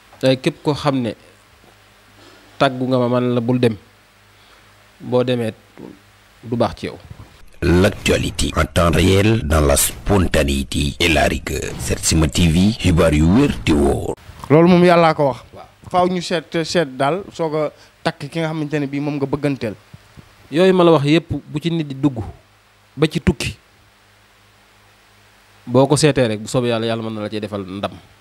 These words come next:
Speaker 3: Mhm.
Speaker 1: Nit mën na tukki, tukki bis boo xam ne du bisam. Bu demee rek mën naa faatu wala mu am gàllankoor.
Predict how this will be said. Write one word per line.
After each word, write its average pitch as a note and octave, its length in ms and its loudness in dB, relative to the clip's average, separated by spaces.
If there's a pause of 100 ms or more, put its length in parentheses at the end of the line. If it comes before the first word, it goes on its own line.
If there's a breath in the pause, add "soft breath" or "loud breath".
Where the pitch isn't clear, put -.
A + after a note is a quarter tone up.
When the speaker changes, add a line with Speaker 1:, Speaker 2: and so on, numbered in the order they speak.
(260)
Speaker 3:
Mhm. A2+ 80 -20 (380)
Speaker 1:
Nit C3+ 240 -2
mën C3+ 240 -4
na C3+ 80 -2
tukki, C3 320 -8
tukki A#2+ 400 -4
bis A#2+ 380 -4
boo B2 160 2
xam A#2+ 180 -4
ne F#2+ 140 -8 (240)
du B2+ 80 -8
bisam. A2+ 260 -4 (840 soft breath)
Bu B2+ 80 -6
demee B2+ 200 2
rek A#2+ 120 0
mën A#2+ 140 -4
naa A2+ 100 -2
faatu G2+ 300 -6
wala G#2+ 160 -2
mu A2+ 80 -2
am G#2+ 120 -4
gàllankoor. F#2+ 440 -4